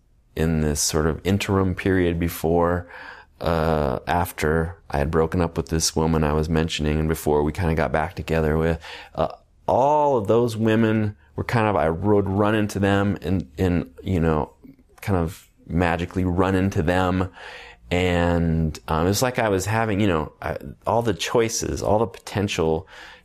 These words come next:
choices were swirling and I could choose, like,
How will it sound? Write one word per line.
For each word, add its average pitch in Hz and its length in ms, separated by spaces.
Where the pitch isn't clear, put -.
choices 87 840
were 78 220
swirling 80 640
and 58 180
I 95 160
could - 180
choose, 98 540
like, 62 320